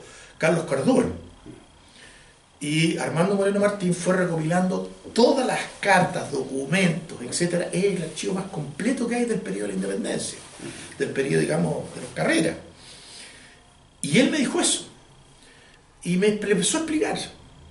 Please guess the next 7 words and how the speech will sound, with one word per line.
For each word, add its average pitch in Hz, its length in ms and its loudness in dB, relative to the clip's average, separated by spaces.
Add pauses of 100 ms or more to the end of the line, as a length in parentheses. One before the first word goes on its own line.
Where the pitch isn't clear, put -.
(640)
Y, 170 460 -2
y 170 160 0
el 175 120 4
mitómano 202 720 2 (920)
es 156 220 -2
una 160 180 2
persona 131 540 0